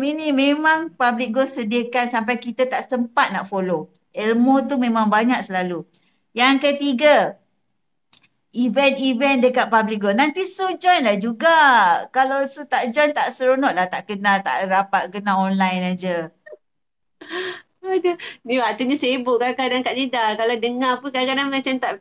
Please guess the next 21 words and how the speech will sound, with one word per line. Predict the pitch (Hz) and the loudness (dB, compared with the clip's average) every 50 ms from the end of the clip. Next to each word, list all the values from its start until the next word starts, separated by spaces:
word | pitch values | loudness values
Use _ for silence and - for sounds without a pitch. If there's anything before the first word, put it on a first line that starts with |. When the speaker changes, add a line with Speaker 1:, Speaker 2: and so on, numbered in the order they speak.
| _ | _
Speaker 2:
ni, | 247 269 240 | -2 -2 -2
fokus | 226 226 269 269 - 269 - | 0 0 -2 -2 -2 -4 -4
pada | - 247 240 254 | -2 -4 -2 0
menjahit. | 247 254 254 330 294 285 240 226 208 185 175 - - | 2 2 4 4 4 2 2 4 4 4 2 2 0
<laughs> | 269 330 - - 539 - - - 587 - - _ _ _ _ - - - _ - | -4 -4 -2 -4 -6 -6 -6 -6 -8 -8 -8 _ _ _ _ -20 -20 -20 _ -2
Speaker 1:
Kalau | 226 220 233 254 277 | 0 2 4 4 4
ada | 269 262 254 220 254 | 4 4 2 2 0
event, | 240 233 233 233 208 208 208 202 208 220 247 269 262 | 0 0 0 0 0 2 2 2 4 4 2 2 2
kalau | 247 233 233 226 214 | 0 2 2 2 2
besar-besar, | 240 220 262 240 226 208 233 220 220 254 240 247 262 254 | 0 0 0 0 0 2 0 0 2 2 4 4 4 4
Speaker 2:
Ha. | |
Speaker 1:
nanti | 254 262 240 247 302 | 4 2 2 0 -4
sekali-sekala | 277 - 285 269 262 262 - - 277 277 285 302 302 240 | -4 -2 0 0 0 0 0 0 0 0 0 -2 -2 0
join | 254 285 269 254 247 254 269 | 2 2 4 4 4 4 4
lah. | 285 277 262 247 233 220 | 4 6 6 6 4 2
Join. | 214 196 233 247 233 220 208 196 | 0 0 2 2 2 2 2 -2
Kita, | - 202 - 220 214 | -6 -8 -4 -2 0
Speaker 2:
Ha, | 175 190 208 | 0 0 0
Speaker 1:
kita | 185 196 208 190 185 | 0 -2 -2 -2 -4
Speaker 2:
insyaAllah, | 175 185 190 185 185 | -2 0 0 0 0
Speaker 1:
sama-sama | 190 | 0